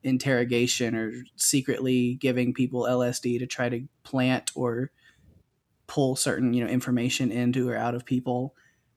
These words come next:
Of course, it kind of proved to not very be, not be a reliable method, because you get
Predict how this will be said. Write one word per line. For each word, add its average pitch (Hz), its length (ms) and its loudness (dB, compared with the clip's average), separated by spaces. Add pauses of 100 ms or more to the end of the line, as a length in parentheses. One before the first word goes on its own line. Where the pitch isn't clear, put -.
(120)
Of 139 100 -6
course, - 560 0
it 147 240 0
kind 175 200 2
of 160 80 0
proved 160 260 0
to 135 60 0
not 135 280 0
very 131 340 0
be, 127 160 -2
not 175 320 0
be 151 160 2
a 170 100 2
reliable 139 500 2
method, 123 320 -2
because 135 260 -2
you 131 80 2
get 135 340 -2